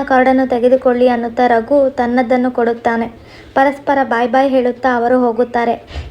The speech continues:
ಸಾಮಾನುಗಳನ್ನು ತೆಗೆದುಕೊಂಡು ಶಾಪಿನಿಂದ ಹೊರಗೆ ಬಂದು ಕಾರಿನಲ್ಲಿ ಕುಳಿತ ಕೂಡಲೇ, "ಸೂರ್ಯ ನಿಜವಾಗಿ ಅದೃಷ್ಟವಂತ" ಅನ್ನುತ್ತಾನೆ ರಘು. "ಏಕೆ?" ಎಂದು ದಿವ್ಯಾ ಈ ಮಾತನ್ನು ತನ್ನ ಗಂಡ ಏತಕ್ಕೆ ಅಂದಿರಬಹುದು ಎಂದು ಊಹಿಸಲು ಪ್ರಯತ್ನಿಸುತ್ತಾ ಇರ್ತಾಳೆ.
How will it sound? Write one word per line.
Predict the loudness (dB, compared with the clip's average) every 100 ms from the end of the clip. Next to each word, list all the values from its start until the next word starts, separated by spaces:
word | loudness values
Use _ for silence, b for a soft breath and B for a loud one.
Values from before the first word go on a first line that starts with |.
| B
ಸಾಮಾನುಗಳನ್ನು | -2 0 0 -2 0 0 0
ತೆಗೆದುಕೊಂಡು | 0 0 -2 -2 -2 0 0 -2 -10 B B B B -2
ಶಾಪಿನಿಂದ | 0 2 0 -4 0 2
ಹೊರಗೆ | 2 2 0
ಬಂದು | 0 2 0
ಕಾರಿನಲ್ಲಿ | 2 2 2 2 0 0
ಕುಳಿತ | -2 0 0
ಕೂಡಲೇ, | 0 0 2 0 -2 -6 B B B
"ಸೂರ್ಯ | 0 2 4 2
ನಿಜವಾಗಿ | 2 0 2 2 2
ಅದೃಷ್ಟವಂತ" | 0 0 0 0 0 0 0 0
ಅನ್ನುತ್ತಾನೆ | 0 -4 -4 -4 -2
ರಘು. | -2 -2 -2 -4 B B B B
"ಏಕೆ?" | 0 0 2 2 2 -2 -8 0
ಎಂದು | 2 4 4
ದಿವ್ಯಾ | 4 4 2
ಈ | 2 -2
ಮಾತನ್ನು | -4 -4 -4 -2 -2
ತನ್ನ | 0 0 0
ಗಂಡ | 0 0 2
ಏತಕ್ಕೆ | 4 2 -2 -2
ಅಂದಿರಬಹುದು | -2 2 2 2 0 2 4
ಎಂದು | 4 4 2
ಊಹಿಸಲು | 2 0 0 0 0
ಪ್ರಯತ್ನಿಸುತ್ತಾ | 0 -2 -2 -6 -6 0 0
ಇರ್ತಾಳೆ. | 0 -2 -2 0